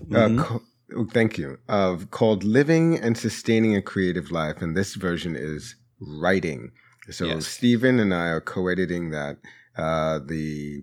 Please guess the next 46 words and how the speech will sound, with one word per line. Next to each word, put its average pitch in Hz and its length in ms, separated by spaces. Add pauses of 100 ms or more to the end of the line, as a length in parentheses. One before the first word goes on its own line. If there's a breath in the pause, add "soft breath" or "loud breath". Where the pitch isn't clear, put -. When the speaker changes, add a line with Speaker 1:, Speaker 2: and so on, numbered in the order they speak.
Speaker 1:
publishing 98 760
due 127 240
date 92 320
for 78 80
that 73 200
is 73 200
twenty 82 360
twenty-one. 92 720
Sharon 107 420
Loudon 87 440 (580 loud breath)
just 104 380
announced 87 400
it 76 100
on 71 200
Twitter. 107 580
I 90 80
think 85 180
it 73 40
was 69 260
yesterday. 90 680 (280 soft breath)
We 80 100
just 98 280 (100)
had 85 200
signed 80 280
the 78 40
contracts 87 680
and 82 100
sent 82 160
them 78 160
back 98 460
on 78 200
Monday. 113 580 (260 loud breath)
So 92 400
we're 85 240
off 95 480
to - 120
the 82 120
races. 101 600
And 82 260
Speaker 2:
Off 78 140
to 117 80
the 107 120
Speaker 1:
I'm 135 160
happy 101 320
Speaker 2:
races. 92 240
Speaker 1:
about, - 120